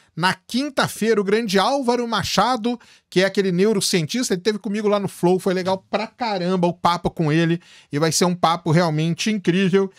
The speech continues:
E na sexta-feira, o grande Breno Masi, um cara aí da história da, da, de aplicativos de celular, um empresário, ele tem um Tesla, pra vocês terem uma ideia, então vai ter muita coisa pra gente conversar.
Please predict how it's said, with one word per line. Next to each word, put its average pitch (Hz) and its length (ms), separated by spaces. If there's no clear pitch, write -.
E 214 160
na 247 260
sexta-feira, 185 1160
o 247 160
grande 180 540
Breno 190 640
Masi, 180 640
um 151 140
cara 190 380
aí 165 180
da 185 180
história 208 800
da, 170 360
da, 131 560
de 139 280
aplicativos 147 800
de 139 80
celular, 147 600
um 147 80
empresário, 156 800
ele 147 140
tem - 120
um 214 60
Tesla, 180 480
pra 147 160
vocês 151 280
terem 156 120
uma 131 120
ideia, 147 160
então 156 100
vai 180 100
ter 185 100
muita 185 300
coisa 165 300
pra 147 160
gente 147 240
conversar. 160 880